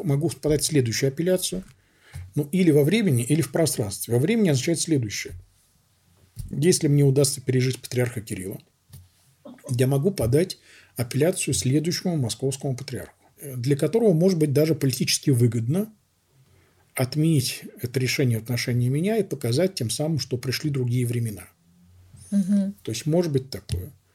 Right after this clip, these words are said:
Speaker 1: А, второй вариант. Я могу подать апелляцию сейчас, но не во времени, а в пространстве, то есть подать её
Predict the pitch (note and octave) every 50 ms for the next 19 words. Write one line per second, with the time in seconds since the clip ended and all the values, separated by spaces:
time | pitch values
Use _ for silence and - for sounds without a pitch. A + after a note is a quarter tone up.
0 | _ _ _ _ - - - - _ _ _ _ - C3 A#2+ A2+ A2+ - - -
1 | E3 F#3 G#3 A3 G3 G3+ G3+ G3+ G#3 G3+ G3 G3 - - D3 B2 C#3 D3 D3+ D3
2 | D#3 F#3 D#3+ - D3 C#3 D3+ D3 C3+ - - _ - C3+ A#2+ A#2+ C#3+ C#3 C#3 C3
3 | C#3 - B2 A#2+ - - - - - G3+ A3 A3+ G#3+ - - - - C3+ C#3+ D3
4 | C#3 C#3 C3+ C3+ C3+ D#3+ G3 G#3 G3 G3 F3 E3 D#3+ - B2 - - - - -
5 | - C3+ A#2+ G#2+ G2+ - - - F#3 G3+ G3 - - - B2 B2 B2+ - - -
6 | C3+ F3+ G3 G3 - C3+ A#2 A2+ C3 E3 F3 E3 -